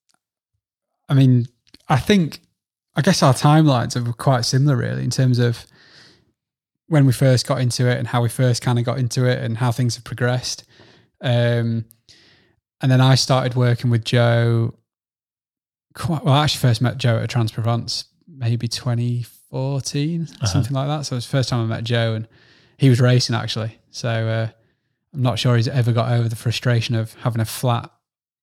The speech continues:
Speaker 1: on Envy's on one of those race stages <laughs> since, but,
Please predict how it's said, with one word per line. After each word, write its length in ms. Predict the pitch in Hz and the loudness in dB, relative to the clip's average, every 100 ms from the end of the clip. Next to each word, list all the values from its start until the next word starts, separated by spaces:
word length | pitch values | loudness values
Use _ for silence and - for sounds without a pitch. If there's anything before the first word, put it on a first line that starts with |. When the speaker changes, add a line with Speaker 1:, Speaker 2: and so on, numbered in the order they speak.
| _ _ | _ _
Speaker 1:
on 100 | - | -2
Envy's 500 | 120 117 117 117 117 | 0 0 0 -2 -4
on 120 | 143 120 | -2 0
one 100 | 117 | 0
of 60 | |
those 200 | 120 117 123 | 0 0 0
race 200 | 123 120 | 0 0
stages 480 | 123 120 127 139 - 135 | -2 -2 -2 -4 0 -2
<laughs> 160 | - - | 0 -2
since, 440 | - 143 147 143 | 2 4 2 -2
but, 380 | - 139 151 - | 2 2 2 -6